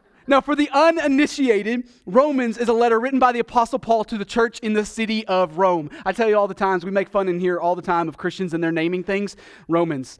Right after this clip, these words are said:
that's how it got its name. It's to the Christians who are in Rome. It was written about fifty-seven A D, we think, and essentially it's a missionary support letter. So how many of y'all have written a missionary support letter? I've written dozens of them. I've gone on lots of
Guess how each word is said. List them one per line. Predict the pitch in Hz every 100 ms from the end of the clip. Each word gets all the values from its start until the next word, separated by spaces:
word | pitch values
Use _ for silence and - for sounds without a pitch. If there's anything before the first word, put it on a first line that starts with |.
| -
that's | 160
how | 170
it | 151
got | 165 147
its | 160
name. | 151 123
It's | - -
to | 151
the | 147
Christians | 156 - 156 139
who | 160 151
are | 151 139
in | 143 135 - - - -
Rome. | 170 160
It |
was | 180
written | 240 226
about | 220 214
fifty-seven | 247 240 - 233 220 208
A | 220
D, | 175 214 233
we |
think, | 220 240 254 - - -
and | 202
essentially | 208 330 330 269 254
it's | 226 233
a |
missionary | 214 214 247 269 254 240
support | 226 - - 214 196
letter. | 190 139 - _ _ _ _ _ _ _ _ _
So | - 226
how |
many | 254 262
of | 247
y'all | 233
have | 220
written | 185 226 220
a |
missionary | 214 214 214 208
support | 180 220
letter? | 170 190
I've |
written | 233 233 214
dozens | 165 226 202 165
of | 143
them. | 139 147
I've | 160
gone | 170 190
on | 190
lots | 175 196
of | 214